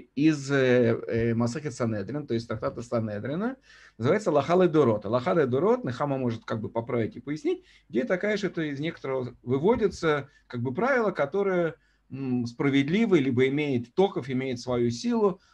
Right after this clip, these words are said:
на все последующие поколения. То есть такая, ну, не вечная Аллаха, но, во всяком случае, не на то, что распространяется конкретно вот на ситуацию в этом поколении, а вообще на все поколения. И т-, именно сказал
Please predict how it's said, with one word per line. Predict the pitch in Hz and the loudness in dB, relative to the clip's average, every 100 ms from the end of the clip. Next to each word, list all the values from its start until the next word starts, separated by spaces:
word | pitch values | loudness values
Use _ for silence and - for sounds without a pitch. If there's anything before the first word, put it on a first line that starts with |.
| _ | _
на | 123 139 | -2 0
все | 208 | 0
последующие | 196 156 170 151 - 127 | -2 -2 -2 -4 -8 -10
поколения. | 120 120 104 85 87 | -4 -2 -2 -4 -8
То | 143 | -10
есть | - | -10
такая, | - - 339 320 311 294 254 - | -12 -10 -8 -6 -8 -10 -14 -8
ну, | 208 | -2
не | 143 | 0
вечная | 170 339 311 220 | 0 0 0 0
Аллаха, | 185 180 175 | 2 0 0
но, | 165 | -2
во | |
всяком | 170 240 220 | -4 -6 -8
случае, | 190 196 - 180 175 _ _ _ | -8 -8 -6 -6 -6 _ _ _
не | 151 202 208 | 0 2 2
на | 185 175 160 | 2 2 2
то, | 165 | 0
что | 180 165 | -4 -4
распространяется | 151 - - 143 151 147 120 123 | -6 -8 -4 -2 0 -2 -4 -8
конкретно | 131 131 147 135 120 | -8 -4 -6 -2 -2
вот | 117 117 | -2 -2
на | 113 | -4
ситуацию | 113 117 127 120 120 113 | -6 -6 -2 -2 -2 -4
в | |
этом | 117 135 | -4 -6
поколении, | 123 202 240 370 320 254 - _ | -8 -2 0 0 0 -6 -12 _
а | |
вообще | 156 - 247 | -2 0 -2
на | 190 | -4
все | 202 | -4
поколения. | 185 180 135 110 98 98 - - - | -4 0 2 2 -2 -6 -14 -18 -4
И | 220 | -4
т-, | 214 - _ - | -4 -14 _ 0
именно | 156 120 117 | 2 2 2
сказал | - 151 196 262 - | 0 2 6 4 2